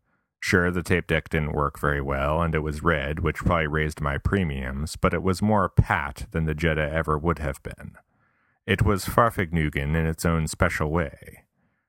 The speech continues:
In fact, I couldn't even imagine myself driving a Jetta at this point. It wouldn't be me. I'm not Jetta material. Mister Roboto,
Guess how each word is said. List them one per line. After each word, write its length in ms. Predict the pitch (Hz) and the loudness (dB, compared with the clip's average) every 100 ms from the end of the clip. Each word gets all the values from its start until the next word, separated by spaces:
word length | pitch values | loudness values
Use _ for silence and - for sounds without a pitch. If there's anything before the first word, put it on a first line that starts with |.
| _ - | _ -2
In 140 | 92 | 0
fact, 360 | 92 104 98 101 | 4 4 4 2
I 60 | 98 | -2
couldn't 240 | - 110 | 0 0
even 160 | 104 98 | 2 2
imagine 380 | 101 110 90 | 2 2 0
myself 460 | 73 69 - 71 71 | -2 -2 0 -2 0
driving 340 | 73 71 71 | 0 0 0
a 60 | 71 | -2
Jetta 280 | 71 73 69 | 0 0 0
at 140 | 71 | -4
this 180 | 71 71 | -6 -6
point. 440 | - 67 65 - - | -4 -4 -6 -14 -8
It 140 | - 82 | -4 0
wouldn't 360 | 92 101 92 | 2 2 0
be 300 | 82 85 80 | 0 0 0
me. 680 | 80 80 85 71 - - - _ _ _ _ - | 0 0 0 -4 -10 -18 -20 _ _ _ _ -2
I'm 240 | 80 87 | 2 2
not 320 | 87 85 73 - | 4 2 0 -4
Jetta 260 | 80 80 73 | 0 0 0
material. 880 | 67 - 69 65 - - - - _ _ _ _ _ - | -6 -8 -8 -8 -12 -16 -18 -20 _ _ _ _ _ 0
Mister 380 | 85 - 90 | 0 2 2
Roboto, 720 | 80 78 73 78 71 67 65 | 2 2 2 0 0 -4 -8